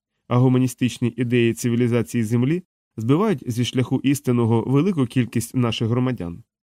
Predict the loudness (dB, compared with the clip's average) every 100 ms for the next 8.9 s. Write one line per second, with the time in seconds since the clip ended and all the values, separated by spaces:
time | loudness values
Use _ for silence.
0 | _ _ _ -2 0 2 2 0 -2 -2
1 | 0 0 0 -2 -4 -6 -2 0 0 0
2 | -2 -2 -6 -6 _ _ 0 0 2 0
3 | 0 0 2 2 -2 -2 0 0 2 2
4 | 2 2 0 0 0 0 0 0 -2 -6
5 | _ _ _ 0 4 4 2 0 0 0
6 | 0 -2 2 2 2 -2 _ _ 0 2
7 | 4 2 2 2 0 -2 -2 0 2 4
8 | 4 4 4 0 -2 -2 0 0 -2